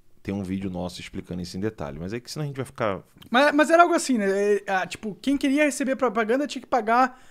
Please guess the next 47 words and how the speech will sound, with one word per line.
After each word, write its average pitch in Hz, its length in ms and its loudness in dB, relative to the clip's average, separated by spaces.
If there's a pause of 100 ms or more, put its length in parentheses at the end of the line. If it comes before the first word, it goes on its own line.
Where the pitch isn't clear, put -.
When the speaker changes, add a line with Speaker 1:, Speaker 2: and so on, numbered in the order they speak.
(280)
Speaker 2:
uma 226 280 4
comissão 233 680 2
pra 233 140 -2
quem 240 460 -2
era 208 220 6
responsável 214 540 0
de 202 80 -6
distribuir 208 500 0
a - 20 2
propaganda, 160 520 -4
né? 151 80 -8
Um - 40 -6
Speaker 1:
É - 40 6
Speaker 2:
negócio 120 160 2
Speaker 1:
isso - 100 2
aí. 90 180 4
Speaker 2:
assim. - 140 -12
Speaker 1:
Bonificação 110 1300 -4 (300)
por 104 160 -4
volume. 104 800 -2 (840)
A 92 100 -6
outra 90 260 -2
aqui, - 140 -8
terça - 380 -6
livre. 82 300 -4
Não 139 80 -6
sei 107 160 -6
se - 140 -12
vai, 87 180 -4
porque - 140 -10
aí 92 60 -6
botou 95 260 -6
terça - 280 -8
livre, 101 160 -4
apareceu 98 300 -8
um - 40 -6
monte 104 80 -4
de 98 40 -10
vídeo 98 160 -8
nada 107 220 -2
a - 20 0
ver. 85 260 -6 (760)
Bonificação 113 540 -2
por 113 160 -6
volume, 104 460 0
terça 110 360 -6
livre. 85 420 -6